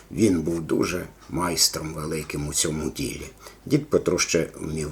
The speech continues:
добре плотникувати, будівельником був. А баба Параска, світла їй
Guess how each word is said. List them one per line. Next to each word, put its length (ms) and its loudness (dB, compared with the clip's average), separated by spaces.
добре 480 -2
плотникувати, 1000 -2
будівельником 920 2
був. 240 0
А 240 0
баба 460 2
Параска, 640 0
світла 520 0
їй 260 2